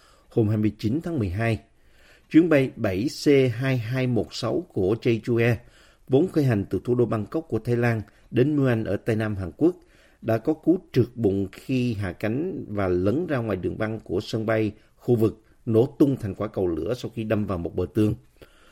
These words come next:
"Tôi cảm thấy có trách nhiệm nặng nề đối với thảm họa này", ông Park Sang-woo nói trong một cuộc họp báo. Ông cho biết ông sẽ cố gắng tìm thời điểm thích hợp để từ chức sau khi xử lý xong tình hình hiện tại.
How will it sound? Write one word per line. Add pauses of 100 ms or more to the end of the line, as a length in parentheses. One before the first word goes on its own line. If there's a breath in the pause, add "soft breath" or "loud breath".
(200 soft breath)
"Tôi
cảm
thấy
có
trách
nhiệm
nặng
nề
đối
với
thảm
họa
này", (200)
ông
Park
Sang-woo (400 soft breath)
nói
trong
một
cuộc
họp
báo. (500 soft breath)
Ông
cho
biết
ông
sẽ
cố
gắng
tìm
thời
điểm
thích
hợp
để
từ
chức
sau
khi
xử
lý
xong
tình
hình
hiện
tại.